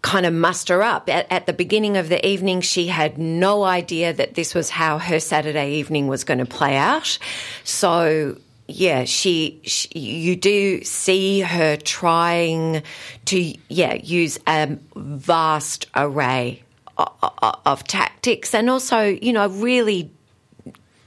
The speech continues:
moving attempts to try and get to the bottom of it. Why, why is it happening? What's the matter with Jessie? And yes, how can she prevent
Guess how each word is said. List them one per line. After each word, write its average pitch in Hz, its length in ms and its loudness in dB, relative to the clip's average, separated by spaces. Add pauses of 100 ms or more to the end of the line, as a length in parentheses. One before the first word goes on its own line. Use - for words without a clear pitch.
(240)
moving 208 960 2 (440)
attempts - 840 -2
to - 160 -2
try 170 360 2
and 151 300 -2 (880)
get - 200 2
to 208 100 -4
the 175 120 -2
bottom 226 400 2
of 214 140 2
it. 208 180 0
Why, 175 500 2
why 160 240 2
is 165 140 0
it - 100 -2
happening? 196 680 -2
What's - 280 -2
the 160 100 -2
matter 196 300 2
with - 220 -4
Jessie? 180 480 -2
And 160 380 -2
yes, 143 300 0
how 165 400 0
can 156 320 -6
she - 220 -4
prevent 160 680 -2